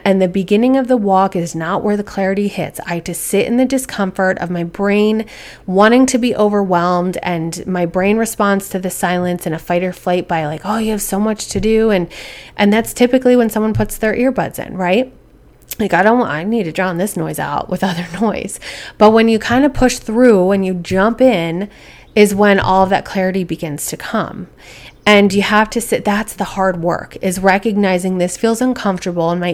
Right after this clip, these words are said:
ego is telling me this is worthless, there is no point, there is no time,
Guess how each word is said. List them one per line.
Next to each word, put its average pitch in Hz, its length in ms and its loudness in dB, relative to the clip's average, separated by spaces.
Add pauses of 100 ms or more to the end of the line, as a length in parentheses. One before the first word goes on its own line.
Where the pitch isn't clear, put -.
ego 190 320 0
is 214 100 -2
telling 180 340 -4
me 180 120 -2
this 170 240 -4
is 175 100 -8
worthless, 214 600 0
there 190 220 -2
is 196 200 -2
no 220 120 -2
point, 190 560 -4 (500)
there - 140 6
is 208 160 6
no 220 160 2
time, 175 760 -2